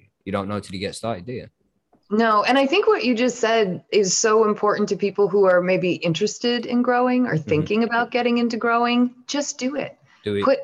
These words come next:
Speaker 2: take, take one plant, put it in a pot, don't do anything to it, and just see what happens.
Speaker 1: Mm-hmm.
Speaker 2: Like, it's, you know, that, I, honestly, that's how I started. A friend gave me one of his, um,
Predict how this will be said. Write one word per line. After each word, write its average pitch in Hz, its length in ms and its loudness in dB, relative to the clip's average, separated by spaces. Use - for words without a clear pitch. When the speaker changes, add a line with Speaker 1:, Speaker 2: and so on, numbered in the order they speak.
Speaker 2:
take, 277 280 -6
take 285 260 0
one 269 380 2
plant, 262 440 0
put 254 180 2
it 262 120 4
in 254 100 6
a 240 60 4
pot, 233 520 -2
don't 233 220 4
do 254 160 4
anything 233 400 2
to 247 200 2
it, - 100 2
and 202 80 0
just 185 180 -2
see 208 140 -2
what 175 140 2
happens. - 640 -8
Speaker 1:
Mm-hmm. 233 80 0
Speaker 2:
Like, 190 380 2
it's, 214 180 2
you 226 120 4
know, 214 360 4
that, 226 260 0
I, 208 240 0
honestly, 233 540 4
that's 202 320 -2
how 208 160 2
I 202 100 2
started. 196 420 0
A 180 60 2
friend 196 340 -2
gave 190 220 2
me 202 140 0
one 185 200 0
of 185 120 2
his, 185 440 -2
um, 170 300 0